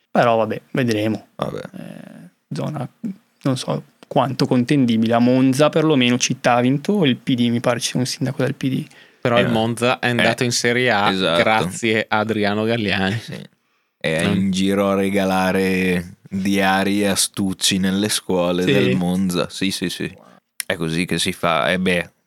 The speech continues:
Speaker 2: ha imparato da qualcuno.
Speaker 3: Sì. Certe cose, a viverci a fianco a quell'uomo.
Speaker 2: Eh, mi sa di sì.
Speaker 3: Mi sa che
Speaker 2: Ma che voglia
Speaker 3: ha preso.
Speaker 2: c'ha Galliani di andare in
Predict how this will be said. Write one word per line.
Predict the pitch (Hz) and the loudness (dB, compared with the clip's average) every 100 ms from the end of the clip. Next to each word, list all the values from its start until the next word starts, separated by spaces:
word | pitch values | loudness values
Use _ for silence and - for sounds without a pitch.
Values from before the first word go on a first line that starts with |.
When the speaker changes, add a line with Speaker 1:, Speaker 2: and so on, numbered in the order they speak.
| - | -10
Speaker 2:
ha | - 95 | -2 -2
imparato | 90 95 90 87 87 - 90 | 0 -2 0 -2 -2 -4 -2
da | 90 | -2
qualcuno. | 90 90 - 95 87 85 85 | 0 -2 -2 -4 -2 -2 -2
Speaker 3:
Sì. | 110 98 95 _ _ _ _ _ _ _ _ | -2 -2 -4 _ _ _ _ _ _ _ _
Certe | - 117 - 113 | -4 -4 -2 -4
cose, | 104 104 101 110 110 110 104 101 95 95 - - | 0 0 0 0 2 2 2 2 0 -2 -8 -8
a | 104 | -4
viverci | 104 104 - 113 | 0 -2 0 -4
a | |
fianco | - 101 95 95 - | -2 -2 0 -2 -4
a | 104 | -4
quell'uomo. | 107 101 95 90 92 95 98 | -2 -2 -2 -2 -4 -2 0
Speaker 2:
Eh, | 95 87 | 0 0
mi | 82 | -2
sa | - - | -4 -8
di | - | -6
sì. | - - - - _ _ - | -6 -6 -8 -12 _ _ -10
Speaker 3:
Mi | |
sa | - 90 95 | -6 -6 -4
che | - 98 98 92 95 95 95 107 | -4 -2 -2 -4 -6 -10 -14 -8
Speaker 2:
Ma | |
che | 123 | -2
voglia | 123 139 147 | 0 0 0
Speaker 3:
ha | |
preso. | 98 95 | 0 0
Speaker 2:
c'ha | 87 | 0
Galliani | 92 113 127 90 87 87 | 0 0 0 -2 0 0
di | 85 | -2
andare | 85 85 85 82 85 | -2 -2 0 0 0
in | 85 | -2